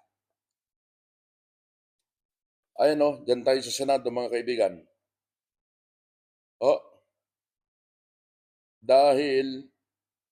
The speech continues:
sinabi nitong si Senate President Cheese Escudero na hindi dapat kinakaladkad ng mga Duterte ang Armed Forces of the Philippines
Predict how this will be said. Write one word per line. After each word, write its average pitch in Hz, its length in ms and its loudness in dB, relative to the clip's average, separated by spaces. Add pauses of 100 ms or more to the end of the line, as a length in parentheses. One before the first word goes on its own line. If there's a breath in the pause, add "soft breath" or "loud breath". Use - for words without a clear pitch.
(760)
sinabi 135 640 -2 (1800)
nitong 143 320 -6
si - 80 -12
Senate 143 480 -6
President 113 560 -6 (1600)
Cheese 151 400 -8
Escudero 123 640 -2 (1040)
na 131 240 0
hindi 147 320 -8
dapat 131 480 -2
kinakaladkad 123 800 -2
ng 113 160 -6
mga 113 160 -6
Duterte 113 560 -6
ang 120 240 -6
Armed 135 320 -4
Forces 127 480 -8
of 123 160 -10
the 123 80 -12
Philippines 135 960 -6